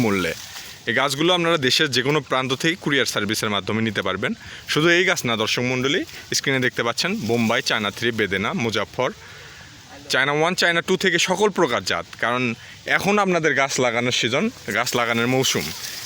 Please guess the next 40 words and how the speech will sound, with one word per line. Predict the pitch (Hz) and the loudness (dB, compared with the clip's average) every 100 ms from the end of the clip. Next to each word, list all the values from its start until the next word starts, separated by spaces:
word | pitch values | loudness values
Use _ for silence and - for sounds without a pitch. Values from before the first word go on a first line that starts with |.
| - | -2
এই | 123 127 | 2 2
এখন | 127 160 151 | 2 0 0
আপনারা | 135 135 120 | 0 2 2
গাছগুলো | 127 127 131 120 | 0 2 2 2
লাগায় | 110 113 160 - - - - 135 | 2 2 0 -2 -10 -14 -6 -6
একটা | - 131 | 0 0
গাছও | 120 143 123 | 2 0 0
মারা | 113 | 2
যাবে | 107 117 | 0 0
না, | 131 | 0
কারণ | 131 120 107 85 92 98 107 | 0 0 0 -2 -4 -4 -2
এখন | 113 117 | -2 0
বৃষ্টি | 135 - 120 | 0 0 0
হচ্ছে, | 120 - 208 - 131 | 0 0 -4 -4 -6
একটা | - 101 | -2 0
গাছও | - 117 | 0 0
মারা | 98 95 | 0 0
যাবে | 104 | 0
না। | 135 | 0
এগুলো | 131 127 | 0 0
তো | - - | 0 0
সামনে | 123 143 147 | 2 2 2
বছর, | 151 113 - - - - | 2 0 -2 -6 -8 0
এই | 123 139 | 2 2
বছর | - 151 | 2 2
ফল | 143 135 | 2 2
আসছিল, | 135 - 175 - | 2 2 2 2
সামনে | 135 131 123 | 0 2 2
বছর | - 123 | 2 0
ইনশাল্লাহ | 117 127 131 120 | 0 2 2 2
গ্যারান্টি | 110 98 110 | 2 0 0
সহকারে | 104 98 107 - | 0 0 -2 0
ফল | 98 95 | -2 0
পাবেন। | 107 214 - - - - - - - - | 0 -2 -6 -16 -16 -14 -12 -12 -4 2
দর্শক | 185 254 220 | 4 4 2
শ্রোতা, | 190 165 247 - 135 | 2 2 2 0 0
আমাদের | 143 143 139 | 2 2 2
এগুলো | 135 139 | 2 2
নিজেদের | 135 127 127 127 | 2 2 2 0
মাতৃ | - | -2